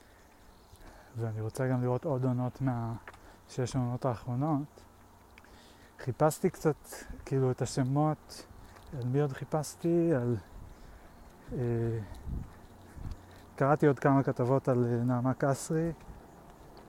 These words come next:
אה, שהיה קצת מעניין. <coughs> איזושהי השוואה של דורין דותן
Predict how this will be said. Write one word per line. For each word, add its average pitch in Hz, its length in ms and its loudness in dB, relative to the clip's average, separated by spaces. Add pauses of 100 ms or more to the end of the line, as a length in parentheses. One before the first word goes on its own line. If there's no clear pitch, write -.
(720)
אה, 120 300 2
שהיה 139 260 0
קצת - 320 -2
מעניין. 139 480 2 (1500)
<coughs> - 560 4 (1600)
איזושהי 131 320 2
השוואה 131 480 0
של 131 200 0
דורין 131 340 4
דותן 156 500 4